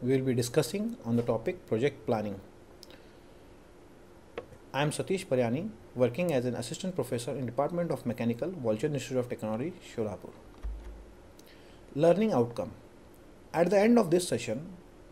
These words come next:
students will be able to use significance of project planning process.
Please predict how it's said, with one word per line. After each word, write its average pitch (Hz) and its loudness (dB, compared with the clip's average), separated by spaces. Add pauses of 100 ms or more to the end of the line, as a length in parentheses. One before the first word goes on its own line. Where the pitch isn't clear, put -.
(400)
students 226 6
will 208 0
be 196 2 (140)
able 180 2 (200)
to 165 2
use 139 -6 (720)
significance 214 2
of 170 0 (180)
project 131 -2 (240)
planning 113 -4 (140)
process. - -12